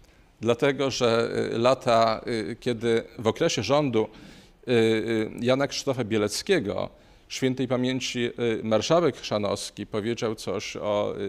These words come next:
y, zjawisku korupcji i tak dalej. Potem bardzo szeroko ten temat i właściwie to był główny wątek działania Prawa i Spra-, czy Porozumienia Centrum, potem Prawa i Sprawiedliwości. Ale to było akurat w kontekście wypowiedzi marszałka Chrzanowskiego. To Adam Michnik napisał,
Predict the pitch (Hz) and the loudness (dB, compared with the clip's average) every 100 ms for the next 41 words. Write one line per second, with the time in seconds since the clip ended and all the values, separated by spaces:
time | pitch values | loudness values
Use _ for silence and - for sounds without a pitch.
0 | - 98 107 101 113 - 101 - 107 101 | -8 -6 -6 -6 -10 -10 -10 -6 -8 -8
1 | - 101 98 101 107 104 95 117 151 - | -10 -12 -6 -4 0 0 2 0 0 -10
2 | - - _ - 139 123 104 117 120 165 | -20 -20 _ 0 2 2 2 2 4 4
3 | 165 151 104 107 110 113 113 - 107 110 | 4 4 0 0 2 2 2 0 -4 -4
4 | - 110 113 104 104 113 110 110 113 113 | -4 -4 -4 -4 -4 -4 -2 -2 -2 -2
5 | 117 104 113 107 110 107 110 113 - 107 | -4 -4 0 0 0 -4 -4 -4 -6 -8
6 | 107 - - - 107 104 104 110 107 117 | -8 -8 -12 -4 -2 0 2 2 2 0
7 | 107 - 101 101 101 107 110 - 123 139 | -2 -6 -10 -10 -6 -4 -4 -4 -6 -4
8 | 160 151 - - - - - 139 233 220 | -4 -6 -8 -18 -20 -2 2 2 4 2
9 | 196 180 - 151 170 - 151 139 143 143 | 2 0 -2 -4 -4 -4 -6 -4 -4 -4
10 | 143 - - - _ 120 123 131 131 131 | -8 -10 -18 -20 _ -2 2 0 0 -4
11 | 135 127 - 98 90 - - - _ 117 | -4 -6 -4 -6 -6 -10 -20 -20 _ 2
12 | 156 156 135 160 - 165 - - - - | 4 4 2 -2 -4 -4 -6 -14 -12 0
13 | 120 120 139 - 147 | 0 0 -2 2 2